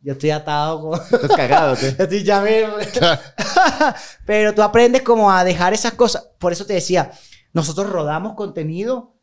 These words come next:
Speaker 1: y después seguimos siendo las mismas personas. Yo no ando por ahí cuando la veo, "Epa, mamacita, ¿sabes que te cogí en el video?". O sea, no, brother, no, no es así. Yo dejé eso en el rodaje.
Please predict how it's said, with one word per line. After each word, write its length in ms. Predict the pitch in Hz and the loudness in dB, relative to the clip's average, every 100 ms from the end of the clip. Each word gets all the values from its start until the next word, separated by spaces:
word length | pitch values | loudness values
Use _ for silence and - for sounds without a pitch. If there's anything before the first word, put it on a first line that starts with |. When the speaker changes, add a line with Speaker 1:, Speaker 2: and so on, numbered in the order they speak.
| _ | _
Speaker 1:
y 120 | 156 | 2
después 260 | 147 135 135 | 2 2 -6
seguimos 260 | 156 160 170 | -6 -6 -8
siendo 180 | 170 | -10
las 100 | 170 | -10
mismas 260 | 147 139 135 | -8 -8 -8
personas. 420 | 135 131 160 151 - - _ _ _ | -12 -14 -14 -14 -16 -20 _ _ _
Yo 200 | - 120 | -10 -2
no 140 | 131 139 | 0 0
ando 180 | 147 147 | -2 -4
por 120 | 151 | -6
ahí 220 | 131 139 | -4 -4
cuando 240 | 151 165 143 | -4 -4 -2
la 100 | 135 | -2
veo, 180 | 143 | -4
"Epa, 180 | 143 135 | -6 -10
mamacita, 540 | 123 120 117 - 135 131 | -12 -10 -12 -12 -14 -18
¿sabes 200 | 127 131 | -18 -14
que 100 | 135 | -14
te 100 | 131 | -14
cogí 300 | 120 120 135 | -12 -6 -4
en 100 | 139 | -2
el 100 | 135 | -2
video?". 260 | 127 127 | -4 -4
O 40 | 110 | -6
sea, 200 | 127 - _ | -8 -12 _
no, 260 | - 117 160 | -14 -8 -8
brother, 300 | 139 151 160 156 | -8 -8 -8 -8
no, 100 | - 139 | -10 -8
no 120 | 131 | -6
es 60 | |
así. 300 | 135 135 160 - _ - - - | -6 -6 -10 -14 _ -20 -16 -4
Yo 180 | 135 | 0
dejé 300 | 139 139 147 156 | 0 -2 -4 -4
eso 160 | 156 | -4
en 80 | 190 | -6
el 100 | 208 | -6
rodaje. 420 | 165 123 147 - | -6 -6 -8 -10